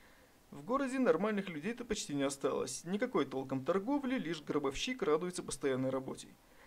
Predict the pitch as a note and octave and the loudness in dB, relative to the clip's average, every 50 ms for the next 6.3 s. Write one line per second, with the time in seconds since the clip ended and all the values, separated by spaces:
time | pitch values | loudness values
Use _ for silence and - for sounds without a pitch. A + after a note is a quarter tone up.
0 | - - - D#3 G#3+ C#4 D4+ C#3 - - D#3+ D#3+ F3 E3+ E3 E3 E3+ E3 E3+ E3+ | -18 -10 -2 0 2 2 2 2 2 4 4 6 6 6 4 2 0 -2 -2 0
1 | D#3+ E3 E3 D3 D3 C3 C3 - B2+ - C3+ B2+ - - C#3 C#3 C#3 C3 C3 C3+ | 0 0 2 2 0 0 0 -4 -6 -8 -8 -8 -6 -6 -4 -2 -2 -2 -2 -2
2 | - D#3+ C#3+ C#3 C#3+ C#3 C#3 D3 D3 D3 - B3+ C4 B3 - - - D#3 C#3+ - | -2 0 0 0 0 0 -2 -2 0 2 4 4 4 4 2 -2 -4 -4 -4 -4
3 | - C#3+ - - - - - - - - - - - - - - - D#3+ D#3+ G#3 | -2 -2 -4 -4 -6 -10 -14 -20 -20 -20 -20 -20 -20 -20 -18 -10 -8 -8 -8 -4
4 | G#3 B3+ A#3 G#3 - F3+ D#3 - - D3 C#3 C#3+ C#3 - E3 D#3+ G3+ B3+ C4+ C4+ | -2 0 0 0 0 -2 -2 0 -2 -2 -2 -2 -2 -4 -2 4 6 8 8 8
5 | C4+ - - C4+ C4+ C4 B3+ - - D3 - C#3+ C3 C#3 C#3 C#3 C#3+ D3 D#3 D3 | 4 0 -4 -4 -4 -4 -4 -4 -4 -2 -2 0 0 0 2 2 6 6 6 6
6 | C#3 C#3 C#3 B2+ - - | 4 2 -2 -2 -4 -6